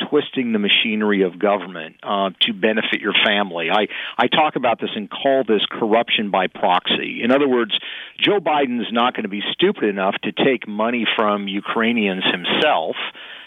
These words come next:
He's not gonna take money from the Chinese government himself. But if his son, in effect, serves as a proxy,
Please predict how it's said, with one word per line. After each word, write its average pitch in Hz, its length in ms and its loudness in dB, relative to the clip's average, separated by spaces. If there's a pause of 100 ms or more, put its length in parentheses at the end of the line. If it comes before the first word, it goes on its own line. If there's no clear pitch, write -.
He's 113 160 0
not 135 160 4
gonna 135 140 -2
take 123 240 0
money 110 340 0
from 101 180 -4
the 98 60 -4
Chinese 101 460 -2
government 123 560 0
himself. - 600 -6 (520)
But 120 220 4
if 113 140 0
his 117 140 2 (220)
son, 175 300 2
in 123 160 -2
effect, 113 440 0 (100)
serves 120 320 2
as 98 180 2
a 90 60 -8
proxy, 151 800 -2